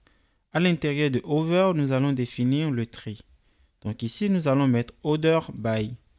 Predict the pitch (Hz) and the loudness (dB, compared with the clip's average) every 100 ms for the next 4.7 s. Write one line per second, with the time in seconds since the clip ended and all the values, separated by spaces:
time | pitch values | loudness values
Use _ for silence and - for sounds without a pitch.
0 | _ _ _ _ 110 120 151 190 170 175 | _ _ _ _ 0 0 0 -2 -2 2
1 | 185 175 175 185 220 _ _ _ - 143 | 0 2 2 0 -2 _ _ _ -6 0
2 | 147 143 135 156 - - 127 147 139 120 | 2 2 2 -2 -4 -6 -2 -2 -2 0
3 | 127 135 - 120 117 127 156 - _ _ | 0 0 -2 -4 -2 0 -4 -8 _ _
4 | 165 185 - - 143 151 170 | -6 -6 -8 -6 -2 -2 -4